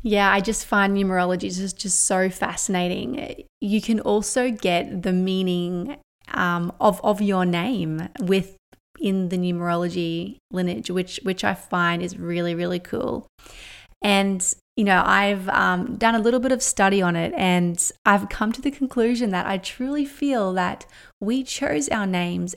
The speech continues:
and planted our names in our caregiver's subconscious mind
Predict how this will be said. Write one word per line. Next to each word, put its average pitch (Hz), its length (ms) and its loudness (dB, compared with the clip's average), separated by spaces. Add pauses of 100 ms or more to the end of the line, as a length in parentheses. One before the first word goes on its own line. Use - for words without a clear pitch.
and 196 300 -4
planted 254 640 0
our 226 180 0
names 175 460 0
in 220 160 -2
our 233 140 -2
caregiver's 208 540 -4
subconscious 208 800 -2
mind 226 600 2